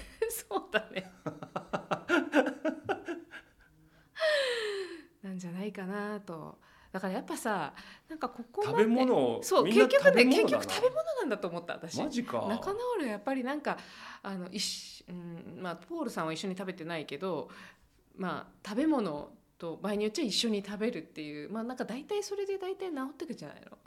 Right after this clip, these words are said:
Speaker 2: 本当だね。<laughs> 食べ物ってすごいね。
Speaker 1: すごいね。
Speaker 2: 俺ね、
Speaker 1: うん。
Speaker 2: なんか一人ちょっと今思い出した人がいるんだけど、なんかコーチングをね、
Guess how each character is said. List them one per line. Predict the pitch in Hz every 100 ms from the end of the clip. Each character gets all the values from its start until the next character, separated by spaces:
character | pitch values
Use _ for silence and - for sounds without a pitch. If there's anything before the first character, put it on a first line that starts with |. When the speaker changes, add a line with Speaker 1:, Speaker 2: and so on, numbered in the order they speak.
| - - - - - _ _
Speaker 2:
本 | 92 90
当 | 101
だ | 104
ね。 | 104 104 107 - - - - - 855 960 988 403 381 370 - -
<laughs> | - - - _ _ _ _ _ _ - - _ - - _ -
食 | 117
べ | 147
物 | 196 147
っ |
て | 120
す | -
ご | 113 151
い |
ね。 | 120 98 - - - - - - - - _
Speaker 1:
す | - 185
ご | 165 185
い | 160
ね。 | 147 160 170 180 180 - - _ _ _ _ _ _ _ _ _ _ -
Speaker 2:
俺 | 117
ね、 | 117 107 98
Speaker 1:
う |
ん。 |
Speaker 2:
な | 110
ん | 117
か | 101 87
一 | 117 - 170
人 | 117 107 -
ち | 110
ょ |
っ |
と | -
今 | 107 104
思 | 117 143
い |
出 | 160
し | -
た |
人 | 98 104
が | 92
い | 95
る |
ん | 104
だ | -
け | 92
ど、 | 92 120 104 - - _ _ _ _ _ _ _ _ _ _ 127
な | 139
ん |
か | -
コ | - 165
ー |
チ | 160 170
ン | 165
グ | 160
を | 160
ね、 | 196 294